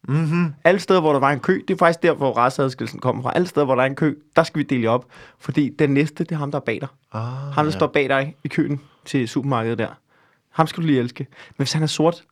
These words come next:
Speaker 2: det er jo ikke
Speaker 1: Ja.
Speaker 2: så godt,
Speaker 1: Nej,
Speaker 2: ifølge
Speaker 1: det er ikke
Speaker 2: Bibelen der.
Speaker 1: Nej.
Speaker 2: Så der har man jo ligesom som, der må de over i en anden butik.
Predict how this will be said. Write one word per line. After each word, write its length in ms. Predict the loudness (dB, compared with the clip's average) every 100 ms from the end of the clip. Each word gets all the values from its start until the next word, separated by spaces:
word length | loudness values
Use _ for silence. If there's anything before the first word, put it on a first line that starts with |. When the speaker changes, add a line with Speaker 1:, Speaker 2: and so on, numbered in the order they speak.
| _
Speaker 2:
det 60 | 2
er 40 |
jo 0 |
ikke 100 | 2
Speaker 1:
Ja. 40 | 2
Speaker 2:
så 60 |
godt, 260 | 0 0 -2 _ -6
Speaker 1:
Nej, 80 | -2
Speaker 2:
ifølge 160 | 2
Speaker 1:
det 40 | 2
er 40 |
ikke 120 | 2
Speaker 2:
Bibelen 220 | 0 0
der. 120 | -2 -4 -8 -8
Speaker 1:
Nej. 80 | -4
Speaker 2:
Så 100 | 2
der 140 | 4
har 120 | 4
man 180 | 2 2
jo 60 | 2
ligesom 300 | 2 0 -2
som, 280 | 0 -2 -4 _ 2
der 120 | 4
må 140 | 4 2
de 160 | 4
over 220 | 2 2 0
i 20 |
en 80 | 0
anden 260 | 0 -2 -8 -8
butik. 400 | -6 -2 -4 -6